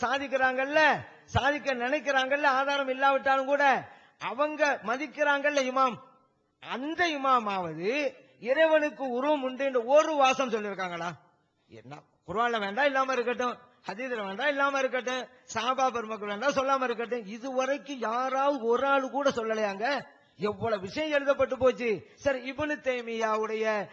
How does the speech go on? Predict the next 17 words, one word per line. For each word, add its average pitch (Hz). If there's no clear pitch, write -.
சிந்தனை 254
நல்ல 247
சிந்தனை 247
சொன்னா 202
கூட, 175
அந்த 202
இப்னு 277
தைமியாவுடைய 240
கிதாபுலையாவது 196
இறைவனுக்கு 233
உருவம் 240
உண்டுங்கிற 214
வாசம் 190
இருக்குதா? 175
இன்னும் 240
சொல்ல 214
போனா, 185